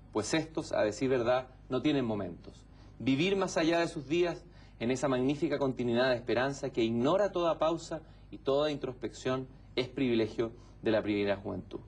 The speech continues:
Y más adelante ye-, dice: "Llenos de ardor y de alegría caminamos, reconociendo los lindes de nuestros predecesores, aceptando tal como se presentan la buena suerte y la mala, las duras y las maduras, como suele decirse, el pintoresco destino común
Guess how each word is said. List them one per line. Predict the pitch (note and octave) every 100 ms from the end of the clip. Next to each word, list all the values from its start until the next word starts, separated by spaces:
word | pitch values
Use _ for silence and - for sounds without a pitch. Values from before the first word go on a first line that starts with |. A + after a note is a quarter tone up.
| -
Y |
más | B2+ E3
adelante | F3 D3+ D#3 D3+ B2+
ye-, | G2+ -
dice: | - G#2 - - - - -
"Llenos | A#2+ D3 E3
de | D#3
ardor | C#3+ D#3+
y | E3
de | D#3
alegría | D3 C3+ E3 E3
caminamos, | D3+ C3+ C3 D3+ A#2 A2+ - - - -
reconociendo | - B2 A#2+ A#2 - F3 F3+ E3+ D#3+
los | C3+ B2+
lindes | A2+ F3 A3 G#3
de | F#3
nuestros | E3+ E3+
predecesores, | D#3 C#3 C3+ B2+ - D#3+ C#3+ - - - -
aceptando | - B2+ D3 - G3 F#3+ F#3
tal | A3 B3
como | A3+ G#3+
se | G3
presentan | D#3+ D#3 F#3 F#3 F3 D3+
la |
buena | B2 C3 B2+
suerte | - D3 C#3+ C#3+
y | B2+
la | A#2
mala, | A#2+ G#2+ F#2+ - -
las | G#2+ G2
duras | E3 F#3 E3+ -
y | C3
las | A#2+
maduras, | B2+ D#3 E3+
como | - A2+
suele | A2+ A#2+ A2
decirse, | G#2+ A#2+ A#2 - F#2 - - -
el | C3+ C3+
pintoresco | - D3 C#3 D3 F#3 G3
destino | F3+ D3 F3 E3
común | D3+ C#3+ D#3 D#3+